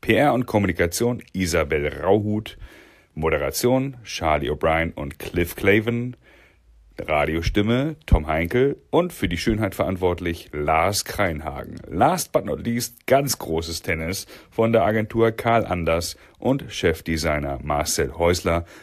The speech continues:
für Logo, Artworks und Merch. Apropos, wie ein Ass mit zweihundert durch die Mitte, unser Jingle von Christopher Hünecke von der Band Revolverheld.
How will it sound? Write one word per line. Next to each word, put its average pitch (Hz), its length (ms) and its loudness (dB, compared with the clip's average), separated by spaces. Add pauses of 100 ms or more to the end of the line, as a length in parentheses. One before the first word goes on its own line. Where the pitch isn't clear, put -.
für - 200 0
Logo, 120 580 4
Artworks 85 680 0 (120)
und - 260 -2
Merch. - 540 -4 (400)
Apropos, 131 720 4 (340)
wie 90 260 -4
ein 82 300 -4
Ass - 320 -2
mit 107 140 -2
zweihundert 156 540 0
durch 117 160 2
die 95 100 -2
Mitte, 95 420 2 (140)
unser 104 460 6
Jingle 87 400 0
von 78 280 -6
Christopher 107 560 0
Hünecke 85 560 -2 (220)
von 76 240 -4
der 73 120 2
Band 82 440 0 (140)
Revolverheld. 82 840 0